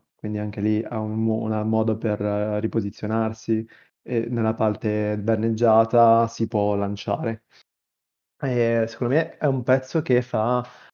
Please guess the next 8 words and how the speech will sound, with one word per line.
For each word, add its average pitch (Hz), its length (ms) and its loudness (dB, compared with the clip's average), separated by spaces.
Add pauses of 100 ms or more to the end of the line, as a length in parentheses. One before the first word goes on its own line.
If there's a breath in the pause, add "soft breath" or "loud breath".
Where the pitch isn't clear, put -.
(400)
molti 127 400 0
danni, 135 640 0 (120)
anche 123 260 -4
perché 120 300 2
appunto 113 320 -2
mette 110 260 -4
gli 98 60 -6
stati. 101 460 -4